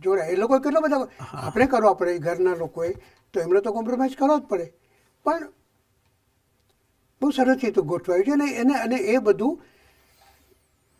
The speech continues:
Speaker 1: thanks to my wife, પુષ્પા.
Speaker 2: હમ.
Speaker 1: હું તો વ્યવહારમાં આમ પણ, ગણિતમાં ઢ, મારા પાકીટમાં પૈસા ન હોય. અત્યારે નીકળતો હતો તમને મળવા, આવો અહીંયા interview માટે,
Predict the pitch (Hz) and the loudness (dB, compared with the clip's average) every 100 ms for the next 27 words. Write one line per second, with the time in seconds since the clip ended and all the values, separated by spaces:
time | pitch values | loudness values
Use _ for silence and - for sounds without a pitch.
0 | _ - 294 - 294 - _ _ _ - | _ 0 0 0 -2 -4 _ _ _ -4
1 | 202 202 175 180 - - 190 - 143 - | 0 2 4 2 0 -2 -2 -2 -14 -14
2 | _ - 110 110 92 95 _ _ _ _ | _ -14 -8 -8 -8 -12 _ _ _ _
3 | _ 196 202 226 185 202 214 208 175 180 | _ 2 6 8 8 8 6 6 0 -2
4 | 151 127 _ _ _ _ _ _ - 175 | -6 -14 _ _ _ _ _ _ -6 2
5 | 208 214 190 175 123 156 165 - _ _ | 2 2 2 2 0 -2 -2 -4 _ _
6 | _ _ _ _ _ _ _ _ 180 190 | _ _ _ _ _ _ _ _ -4 -2
7 | 175 170 208 - 208 185 170 196 180 170 | -2 -2 -2 2 2 2 -2 -2 0 2
8 | 170 202 190 196 233 208 208 196 190 190 | 4 4 4 4 2 0 4 4 6 4
9 | 180 180 180 175 170 170 175 175 175 175 | 4 4 4 2 0 -2 -2 -2 -4 -2
10 | 180 170 165 165 | -2 -2 -4 -8